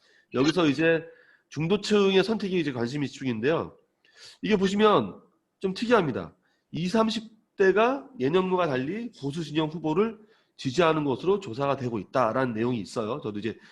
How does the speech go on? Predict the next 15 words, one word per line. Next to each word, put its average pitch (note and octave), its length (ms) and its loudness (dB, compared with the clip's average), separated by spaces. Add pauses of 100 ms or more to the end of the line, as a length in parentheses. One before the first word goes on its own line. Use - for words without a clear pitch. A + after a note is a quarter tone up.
기사를 G3 320 2
보고 D3 340 -2
드리는 A2+ 240 -8
말씀입니다. G2+ 720 -8 (880)
그래서 D3 280 0 (200)
사전 B3 380 0
투표가 F3+ 1080 2 (440)
진보층에 F#3 640 0
유리하다라는 D#3 800 2
공식이 C3+ 440 -8
깨짐이, D#3+ 580 -2 (140)
깨질 A3+ 240 -6
것 - 100 -10
같다라는 B2 440 -2
지금 G#2 300 -8